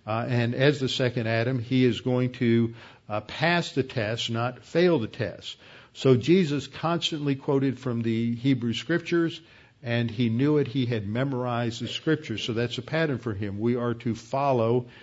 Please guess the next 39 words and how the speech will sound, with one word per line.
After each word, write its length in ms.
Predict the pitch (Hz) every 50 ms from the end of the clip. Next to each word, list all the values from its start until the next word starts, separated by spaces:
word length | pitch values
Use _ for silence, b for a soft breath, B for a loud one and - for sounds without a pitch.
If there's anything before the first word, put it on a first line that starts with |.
| B B B
his 400 | _ 120 120 120 120 117 117 123
leadership. 760 | - 127 110 120 151 156 147 131 110 - - - 101 82 - - - B B B B B B
Second, 440 | - - - 180 185 180 180 151 151
we're 140 | 151 160 156
commanded 720 | - - 147 143 143 156 180 214 226 196 139 131 120 117 -
for 100 | 127 117
him 180 | 117 120 117
to 80 | 107 107
do 140 | 98 107 101
it. 80 | 101
I've 140 | 110 120 117
just 200 | 104 120 117 -
given 220 | - 127 117 117 113
you 100 | 113 110
a 40 |
couple 300 | 110 - 127 113 - 117
of 80 | 107 92
verses 420 | 104 143 165 165 - 147 113 107
on 140 | 120 113 107
that, 220 | 110 113 135 135 -
Colossians 500 | 123 110 113 120 120 117 - 113 101 -
three 180 | - 120 120 117
sixteen, 560 | 117 123 113 113 - - - 117 127 160 170
to 80 | 151
let 180 | 120 107 107 107
the 80 | - 104
word 220 | 98 110 113 107
of 80 | 104 107
Christ 380 | - 113 104 110 104 - -
richly 340 | 110 113 117 - - 107 101
dwell 340 | 95 104 104 104 107 104 101
within 360 | 98 101 - 135 135 139 135
you, 300 | 135 135 135 131 131 135 B B B B B 135
and 180 | 135 135 123
Deuteronomy 560 | 117 127 120 117 113 113 113 113 110 107 107
six, 380 | 101 - - - 120 113 117 -
four 280 | - - 113 113 110 107
through 260 | - - 107 101 101
nine. 420 | 113 120 123 113 101 92 78 -